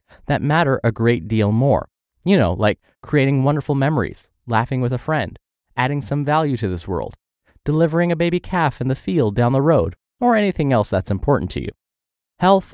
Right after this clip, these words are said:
and fitness, nutrition in particular, has been something people obsess over for far too long, and as a result, they're missing out on the things that truly matter in this life.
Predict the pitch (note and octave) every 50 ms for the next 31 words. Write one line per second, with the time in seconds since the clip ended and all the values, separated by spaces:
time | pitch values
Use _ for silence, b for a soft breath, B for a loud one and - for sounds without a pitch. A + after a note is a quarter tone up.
0 | - - A#2 A2 G2+ G2 - - F3+ F3 - E3 E3 E3 - - - - - -
1 | A2+ A2 - - G#3 A3+ - F#3 C#3+ A2+ - - F#2+ - - F2 - - F2 F2
2 | G2+ B2 E3+ - _ _ _ _ - C3+ C#3 C3+ - G3 F#3+ - - C#3+ C3+ C3+
3 | - C#3 C3+ - - C3 - - - - G2 - - - - F3+ E3+ - - E3+
4 | E3 D#3 D3+ E3 E3 - _ _ _ _ _ - E3+ D#3+ - - - G#2+ A2 A#2
5 | B2 - - B2 A2 G#2 G#2+ A2 G2 - - - _ _ _ _ _ _ - G#2+
6 | G2+ G2 G2 F#2 G2 F2+ G2 G2 G#2 - G3 G3 E3+ D#3 - _ _ _ _ -
7 | - - B2 B2 C3+ D3+ F#3 - G#3 F#3 D#3 D3 C#3+ D3 - - B2+ B2 A#2+ A#2
8 | - - G#2 G2+ G#2+ G#2+ - - - - - - - A2+ A#2 B2+ C3+ C3 A2+ G2
9 | G2 G#2 G#2 G2+ G2 F#2+ F2+ F2+ F2+ - G2+ F#2+ D2+ - - -